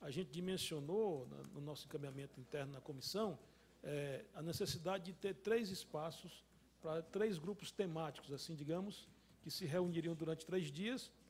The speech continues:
e depois fecharia um, um, um, um, um documento final, vamos dizer, da conferência.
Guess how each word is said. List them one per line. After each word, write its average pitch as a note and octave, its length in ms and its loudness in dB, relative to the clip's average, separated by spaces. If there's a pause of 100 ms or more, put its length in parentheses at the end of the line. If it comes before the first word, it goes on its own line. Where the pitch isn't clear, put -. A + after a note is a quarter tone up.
(680)
e F#3+ 40 -4
depois G3 360 2
fecharia F#3+ 640 6 (420)
um, D#3 80 -6
um, D#3+ 520 -4 (200)
um, - 1200 -14
um, C3 240 -6 (140)
um C#3+ 60 -2
documento F#3 420 2
final, D#3+ 320 0
vamos C#3 180 -4
dizer, D3+ 100 -2
da E3+ 120 -2
conferência. E3 640 -2